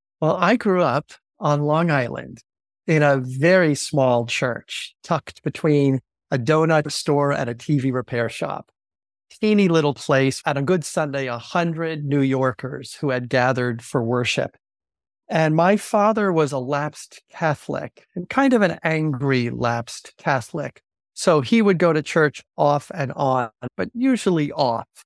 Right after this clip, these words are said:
I would say. My mother really became a Christian on Long Island. And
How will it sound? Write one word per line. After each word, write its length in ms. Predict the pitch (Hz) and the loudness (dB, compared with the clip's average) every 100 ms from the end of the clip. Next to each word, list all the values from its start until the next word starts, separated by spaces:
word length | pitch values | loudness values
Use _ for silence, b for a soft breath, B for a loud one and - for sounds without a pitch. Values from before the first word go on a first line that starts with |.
| _ _ - | _ _ -4
I 100 | 135 | -4
would 200 | 131 - | -4 -4
say. 420 | - 143 117 123 _ _ _ _ _ | -2 -2 -4 -8 _ _ _ _ _
My 180 | 175 170 | 0 4
mother 720 | 185 277 294 151 135 156 160 - _ - | 4 4 4 2 2 -2 -6 -18 _ -2
really 300 | 180 208 202 | 2 4 4
became 440 | 175 - 180 185 | 2 -2 0 0
a 60 | 160 | -2
Christian 800 | - - 208 - - 143 127 120 - | -6 -4 -2 -2 -2 0 0 -4 -4
on 200 | 143 131 | -2 0
Long 280 | 131 123 123 120 107 _ | 2 2 2 0 -2 _
Island. 760 | 120 123 73 67 - 65 131 - _ _ _ _ - | -6 -4 -4 -6 -8 -8 -12 -14 _ _ _ _ -4
And 480 | 170 160 156 147 | 0 2 2 0